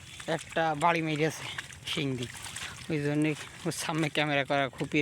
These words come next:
রিস্ক। ওর সামনে হাত নিয়ে যাওয়াই রিস্ক, কারণ আপনি যদি হাত দিয়ে কিছু দিতে যান, খাবার কি ভুসি যেটাই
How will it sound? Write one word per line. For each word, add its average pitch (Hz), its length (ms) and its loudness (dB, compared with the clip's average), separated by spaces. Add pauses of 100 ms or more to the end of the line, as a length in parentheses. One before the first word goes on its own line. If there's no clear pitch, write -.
রিস্ক। - 240 2 (920)
ওর 151 100 -2 (100)
সামনে 160 360 4 (300)
হাত 180 200 8 (180)
নিয়ে 190 240 8
যাওয়াই 180 220 10 (100)
রিস্ক, 165 260 2 (120)
কারণ 147 240 4 (160)
আপনি 151 240 0
যদি 156 220 4
হাত 156 160 4 (260)
দিয়ে 170 280 4
কিছু 175 160 -2 (120)
দিতে 175 280 2
যান, 160 140 6 (120)
খাবার 156 320 6 (640)
কি 165 140 4 (300)
ভুসি 170 400 4 (180)
যেটাই 190 320 8